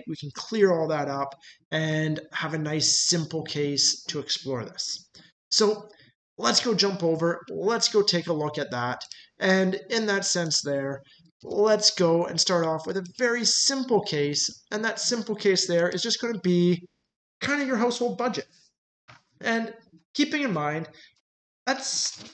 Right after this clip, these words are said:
that is trade, right? We said that, hey, trade is just any exchange of goods and services. And that fundamentally, underneath that definition, there was no difference between international trade,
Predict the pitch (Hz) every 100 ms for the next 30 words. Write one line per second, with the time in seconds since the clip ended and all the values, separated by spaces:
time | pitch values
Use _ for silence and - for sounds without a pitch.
0 | - - 254 339 - - 349 403 208 -
1 | _ _ 196 220 247 - - 202 - 220
2 | 220 - 175 185 196 196 - _ - 214
3 | 202 - 190 214 240 220 - 202 196 -
4 | 190 214 226 208 - 196 190 196 170 151
5 | 165 156 156 - 139 135 - - - -
6 | 160 170 - - _ _ _ _ _ -
7 | 240 240 240 247 240 170 175 180 196 202
8 | 196 196 190 190 233 240 143 170 - _
9 | _ _ _ _ _ _ 180 233 262 196
10 | 240 247 196 277 220 202 196 196 - 190
11 | 190 196 202 196 196 - 151 - 127 120
12 | 123 185 - 247 233 247 247 294